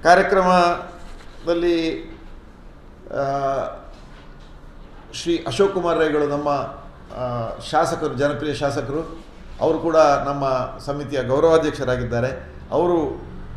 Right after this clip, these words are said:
ಆ, ಅವರು ಉಪಸ್ಥಿತರಿರ್ತಾರೆ. ಹಾಗೆ ಸವಣೂರು ಸೀತಾರಾಮ ರೈಗಳು ನಮಗೆ ಎಲ್ಲದಕ್ಕೂ ಪುತ್ತೂರಿನಲ್ಲಿ ಎಲ್ಲ ಕಾರ್ಯಕ್ರಮಗಳಿಗೂ ಕೂಡ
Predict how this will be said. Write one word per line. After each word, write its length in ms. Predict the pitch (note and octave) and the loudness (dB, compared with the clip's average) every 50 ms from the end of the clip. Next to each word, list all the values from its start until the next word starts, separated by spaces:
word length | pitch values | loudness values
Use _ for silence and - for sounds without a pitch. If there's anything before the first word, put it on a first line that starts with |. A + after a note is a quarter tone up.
| - - - | -6 -4 0
ಆ, 340 | B2+ B2 B2+ - - - | 2 2 2 2 0 0
ಅವರು 260 | - C3 E3+ F3+ E3+ D#3 | 0 2 2 4 2 2
ಉಪಸ್ಥಿತರಿರ್ತಾರೆ. 1000 | - D#3+ D#3+ - - D3+ - D3 C#3 B2+ - - B2+ B2 B2 B2+ B2 B2+ - - - - - - - - | 2 2 0 0 -2 -2 -2 -2 -2 -2 -2 -2 0 0 0 0 0 -4 -8 -10 -12 -12 -12 -10 -6 -4
ಹಾಗೆ 500 | C3+ D3+ D3 D#3+ D3+ C#3+ B2+ A#2 - - - - | -2 0 2 2 2 2 0 -4 -6 -10 -8 -4
ಸವಣೂರು 320 | - C#3+ D3+ D#3 D#3+ D3+ D3 | 0 2 2 2 2 2 0
ಸೀತಾರಾಮ 440 | - D3+ D#3+ F3 F3+ E3+ E3+ E3+ D#3 | 0 0 2 4 6 6 6 6 6
ರೈಗಳು 540 | D3+ C#3+ C3 C3 B2+ C3 C3 - - - - - - - - - - | 4 2 2 0 -2 -4 -4 -8 -10 -12 -14 -14 -14 -14 -12 -10 -8
ನಮಗೆ 220 | B2 C#3+ C#3+ C#3+ | -6 -2 2 4
ಎಲ್ಲದಕ್ಕೂ 640 | C#3+ C#3 B2 B2 D3 E3 F#3 F3+ F3 F3 F3 F3 D#3 | 4 4 4 4 4 6 8 8 8 6 4 2 0
ಪುತ್ತೂರಿನಲ್ಲಿ 680 | B2 D3+ C#3+ - F3+ E3+ D#3+ D#3+ D#3+ D#3 D3+ D3+ C#3 B2 | -2 -2 -2 -2 0 0 2 2 2 2 2 0 0 0
ಎಲ್ಲ 300 | - B2 D3+ D#3+ F#3 F#3+ | 0 2 6 8 8 8
ಕಾರ್ಯಕ್ರಮಗಳಿಗೂ 840 | F#3 F3+ E3+ F3 F3 E3+ E3+ E3 D#3+ E3 E3 E3 D#3+ D#3 C#3 B2 B2 | 8 8 6 6 6 4 4 2 2 2 2 0 0 0 0 -2 0
ಕೂಡ 140 | E3 F3+ | 2 6